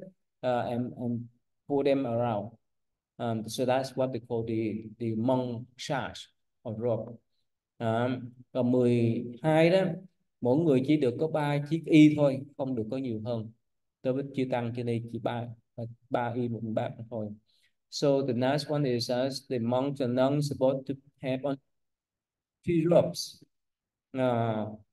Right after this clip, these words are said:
uh, three robes only, not one, not, not four, not five. Ờ, nhưng mà có đặc biệt á, ờ, quý vị biết tại sao mà bên Nam Tông á, là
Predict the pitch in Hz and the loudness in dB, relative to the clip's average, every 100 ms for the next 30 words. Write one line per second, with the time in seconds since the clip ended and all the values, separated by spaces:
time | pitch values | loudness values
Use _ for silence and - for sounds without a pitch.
0 | _ _ _ _ _ _ - 208 214 - | _ _ _ _ _ _ -14 -14 -12 -16
1 | - 165 147 151 151 151 147 151 120 107 | 0 4 6 6 4 0 0 2 0 -2
2 | - - 127 135 - 131 127 120 160 151 | -8 -8 -6 -6 -2 -2 0 -2 2 2
3 | 156 151 151 147 127 123 131 131 131 113 | 4 2 2 2 2 2 -2 -6 -6 -4
4 | 104 98 95 _ _ _ _ - 123 131 | -6 -8 -18 _ _ _ _ -6 -2 -2
5 | 127 143 143 120 151 160 131 143 135 127 | -2 2 2 2 2 2 0 0 2 4
6 | 180 190 190 - _ _ _ _ _ 131 | 2 0 -2 -12 _ _ _ _ _ -2
7 | 127 143 160 127 131 170 131 123 131 143 | 0 2 4 4 6 4 6 2 2 -2
8 | 139 123 131 135 143 143 143 147 147 156 | 0 0 0 0 0 -2 0 0 2 2
9 | 165 147 120 | 0 0 -2